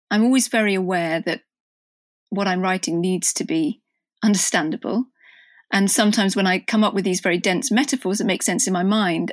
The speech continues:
I do need to do a lot of work, just technical work, setting things out in such a way that they, they make sense and can be understood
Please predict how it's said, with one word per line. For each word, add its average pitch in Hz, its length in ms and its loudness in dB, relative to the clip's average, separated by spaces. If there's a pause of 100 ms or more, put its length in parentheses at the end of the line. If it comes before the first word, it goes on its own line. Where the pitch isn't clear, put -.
I 185 120 0
do 220 220 0
need 208 180 4
to 226 60 -4
do 185 160 0
a - 40 0
lot 185 120 0
of 190 140 -8
work, 175 340 -4
just - 400 -4
technical 196 480 -2
work, 170 380 -4 (800)
setting 202 340 0
things 190 200 0
out 180 200 0
in 180 80 0
such - 240 -2
a 180 40 0
way 175 120 0
that 151 140 -2
they, 175 340 0
they 196 140 0
make 190 220 0
sense 165 260 0
and 175 100 -2
can 185 200 -4
be 175 100 0
understood 175 480 -2